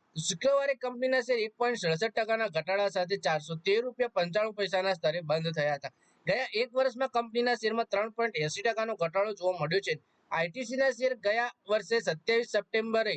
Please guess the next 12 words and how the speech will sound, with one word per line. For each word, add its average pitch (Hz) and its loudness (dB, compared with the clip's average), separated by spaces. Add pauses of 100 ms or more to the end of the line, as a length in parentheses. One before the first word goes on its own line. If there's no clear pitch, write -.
(400)
પાંચસો 180 2 (720)
રૂપિયાના 240 0
સ્તરે 208 0
પહોંચ્યા, 185 0
જેનું 165 -2
રેકોર્ડ 165 0
હાઈ 185 -2
લેવલ 180 -2 (160)
છે. 196 0 (480)
જોકે 220 2
તેજી, 262 -2 (340)
જોકે 202 2